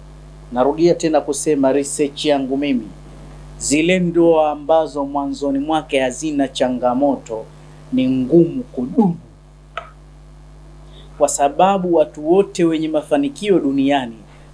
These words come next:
huanzia changamoto, ndio maana nikasema no seed without seed. Hakuna raha isiyokuwa na shida. Mtoto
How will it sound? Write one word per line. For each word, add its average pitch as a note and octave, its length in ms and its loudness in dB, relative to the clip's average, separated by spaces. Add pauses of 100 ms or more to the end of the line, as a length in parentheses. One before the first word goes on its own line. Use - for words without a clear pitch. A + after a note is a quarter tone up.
(120)
huanzia B2+ 800 -4
changamoto, D3+ 1040 -2 (300)
ndio A#2+ 100 -8
maana C3 260 2
nikasema B2 560 -2
no C3+ 220 2
seed D3+ 340 -4 (140)
without B2+ 300 2
seed. - 460 0 (1120)
Hakuna C#3 320 2
raha C3+ 200 2
isiyokuwa - 380 -14
na G2+ 100 -16
shida. - 220 -14 (1200)
Mtoto D3+ 720 0